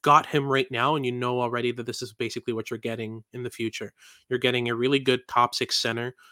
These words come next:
who can impact the game in all three zones, who can, um,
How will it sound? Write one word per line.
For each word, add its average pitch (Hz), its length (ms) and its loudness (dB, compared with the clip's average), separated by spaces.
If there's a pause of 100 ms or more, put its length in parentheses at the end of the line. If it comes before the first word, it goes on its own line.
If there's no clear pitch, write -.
(120)
who 127 80 0
can 120 140 -2
impact 123 340 0
the 123 80 -10
game 113 460 -2
in 123 100 -2
all 131 140 2
three 131 200 -2
zones, 117 400 -4
who 117 120 -4
can, 113 320 -8 (320)
um, 113 340 2